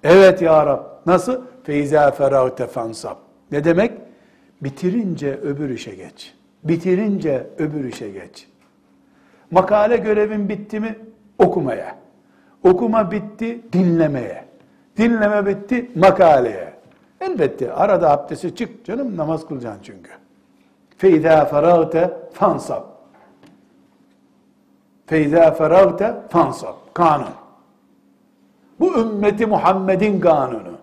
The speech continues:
Sadece bizim ilim talebesi kanunumuz değil, ilim talebesi de hayda hay böyle olacak.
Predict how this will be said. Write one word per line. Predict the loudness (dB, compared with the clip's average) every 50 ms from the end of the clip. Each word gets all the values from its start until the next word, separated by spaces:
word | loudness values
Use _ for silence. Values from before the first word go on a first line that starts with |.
| -20 -20 _ _ _ _ _ _ _
Sadece | _ -2 0 2 2 2 2 0 -2 -4
bizim | -4 -4 -4 -4 -4 -8 -16 -20 -20 _ -4
ilim | -2 0 0 0 2
talebesi | 2 2 4 4 4 2 2 -2 -4 -6 -4
kanunumuz | -2 0 0 0 0 -2 -4 -6 -6 -6 -8 -6 -6
değil, | -6 -6 -6 -10 -16 -20 -20 _ _
ilim | 2 4 4 4 4 2
talebesi | 0 0 0 0 0 0 -2 -4 -4 -6 -4
de | -2 -2 -2 -4 -8 -18 -4 2
hayda | 4 4 4 4 4 2 2 4
hay | 4 4 6 6 6 6 6 6 4 2 2 0 0 -2 2
böyle | 4 6 6 6 4
olacak. | 2 -2 -6 -10 -14 -18 -20 -20